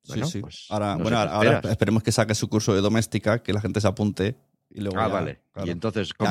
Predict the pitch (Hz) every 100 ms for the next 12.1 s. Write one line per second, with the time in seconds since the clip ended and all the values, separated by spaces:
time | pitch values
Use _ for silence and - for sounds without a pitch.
0 | 90 82 95 92 90 117 110 - _ _
1 | _ _ _ 104 95 101 117 - 120 117
2 | 123 113 143 165 180 143 92 73 58 -
3 | _ - 123 110 113 113 117 110 110 110
4 | 113 113 95 - - 196 - - 98 135
5 | - - 123 104 95 101 143 147 131 80
6 | 76 135 123 120 123 123 101 123 127 131
7 | 123 - 123 120 120 131 123 123 123 120
8 | 120 127 123 120 117 110 123 113 113 117
9 | 139 143 160 170 - 120 123 117 113 117
10 | 120 - 120 127 135 110 110 110 90 87
11 | 117 - _ 95 101 90 90 85 71 82
12 | 73